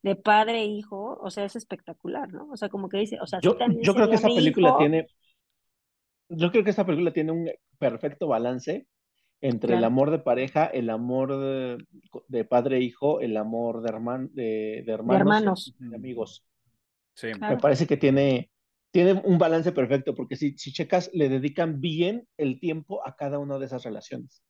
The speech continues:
Speaker 1: Por supuesto,
Speaker 3: Ujú.
Speaker 1: porque aparte es, es muy padre, ¿eh? O sea, es muy padre porque, por ejemplo, em,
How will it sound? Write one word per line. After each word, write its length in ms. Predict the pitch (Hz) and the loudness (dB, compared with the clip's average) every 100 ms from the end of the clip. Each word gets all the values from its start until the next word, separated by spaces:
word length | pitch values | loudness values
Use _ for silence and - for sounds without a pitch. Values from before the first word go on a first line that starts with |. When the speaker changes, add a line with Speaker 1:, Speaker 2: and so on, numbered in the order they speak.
| _ | _
Speaker 1:
Por 160 | - 202 | -2 0
supuesto, 400 | 226 - 226 - | 0 -2 -4 -6
Speaker 3:
Ujú. 80 | - - - | -16 -20 -2
Speaker 1:
porque 160 | 247 247 | 2 4
aparte 320 | 254 269 339 | 4 2 0
es, 100 | - 370 | -2 0
es 140 | 254 | 2
muy 200 | 277 294 | 4 2
padre, 460 | - 247 269 196 185 | 4 2 4 0 -2
¿eh? 100 | 254 - | -4 -8
O 60 | |
sea, 180 | 202 202 | -6 -6
es 200 | - 220 | -6 -4
muy 100 | 262 | -2
padre 220 | 233 247 | 0 0
porque, 320 | 214 214 - | 0 -4 -6
por 180 | 196 208 | -6 -4
ejemplo, 440 | 208 226 214 202 - _ _ _ _ | -6 -8 -4 -4 -4 _ _ _ _
em, 840 | 208 202 196 190 185 180 180 180 | 4 4 4 4 2 2 -2 -4